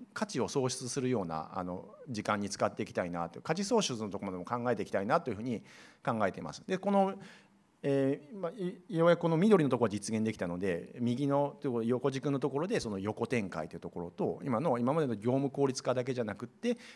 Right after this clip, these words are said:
あの、価値を生み出すということで、縦の方の展開もしていきたいなというふうに今狙っています。で、まあ、ちょっと一旦縦のところはいろんなアプローチがあるのでっていうのがあるんですけども、でも横展開をするにしてもですね、まあ、今まではこの六十七組織だったらさっきの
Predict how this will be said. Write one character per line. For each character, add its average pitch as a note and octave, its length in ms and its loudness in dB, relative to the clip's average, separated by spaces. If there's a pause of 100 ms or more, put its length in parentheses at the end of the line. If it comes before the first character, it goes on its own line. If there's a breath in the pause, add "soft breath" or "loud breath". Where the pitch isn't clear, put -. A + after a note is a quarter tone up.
あ A#2+ 100 -4
の、 G#2+ 80 -2
価 F3+ 140 2
値 D3+ 100 0
を B2 60 4
生 A2 60 0
み A2+ 100 0
出 A#2+ 100 6
す B2+ 80 -4
と - 80 -6
い - 20 -2
う - 20 -2
こ G#2+ 40 -4
と G2 60 -4
で、 F#2+ 60 -6
縦 D#3 200 -2
の A2+ 100 -2
方 G2+ 140 -4
の F2+ 60 -8
展 G2 200 -6
開 G2 160 -2
も G2+ 180 -4
し G#2+ 60 -12
て A2+ 80 -2
い G#2 40 -2
き G2+ 60 -12
た A2+ 100 0
い G#2 40 2
な D3+ 100 2
と D#3+ 100 -2
い - 20 0
う - 20 0
ふ - 20 0
う - 20 -2
に G2 40 -2
今 F2+ 120 0
狙 F2+ 260 2
っ F2 40 -4
て - 300 -4 (300 loud breath)
い - 40 -8
ま D2+ 120 -2
す。 - 160 -8 (420 loud breath)
で、 F#3 100 -2
ま G3 100 6
あ、 - 20 8
ち - 140 -4
ょ - 20 -2
っ G#3 40 -6
と C#3+ 80 0
一 C3 120 -2
旦 A#3 120 4
縦 D#4+ 240 0
の F#3+ 120 8
と C3+ 100 4
こ C#3+ 100 8
ろ B2+ 120 8
は A#2+ 280 12
い B2 60 4
ろ C#3 100 8
ん C3+ 80 2
な C#3 240 6
ア B2 60 6
プ C#3+ 100 0
ロ C3+ 80 6
ー - 20 0
チ G#2+ 100 -2
が G2+ 60 4
あ G2+ 40 4
る G2+ 60 2
の F2+ 160 -4
で F#2+ 140 0
っ - 40 2
て - 60 -16
い - 20 -20
う - 40 -4
の F#2 60 -2
が F2 60 2
あ F#2 40 4
る F2+ 60 -4
ん E2+ 40 -4
で D#2 80 -8
す - 80 -14
け E2+ 80 -10
ど F2 80 -8
も、 G2 260 -2 (240 loud breath)
で - 60 2
も B2+ 100 6
横 C#3 280 4
展 G4 200 0
開 C3 160 8
を G2+ 80 4
す F#2+ 140 -4
る A#2+ 80 0
に G2+ 120 -2
し - 60 -8
て G2+ 100 -4
も F#2 80 -6
で E2+ 100 -6
す - 80 -12
ね、 F2+ 320 -4 (280 loud breath)
ま E3 120 6
あ、 - 20 8
今 F3+ 200 4
ま D4 140 2
で G#3+ 120 4
は A2 340 6
こ C#3 60 -2
の B2+ 100 2
六 B2 240 0
十 B3+ 140 4
七 B3 220 6
組 B3+ 140 0
織 - 180 -2
だ A2+ 80 6
っ - 80 0
た A2 100 0
ら G2 80 4
さ C#3+ 120 2
っ C#3+ 100 -4
き A2 100 -8
の F2+ 260 -4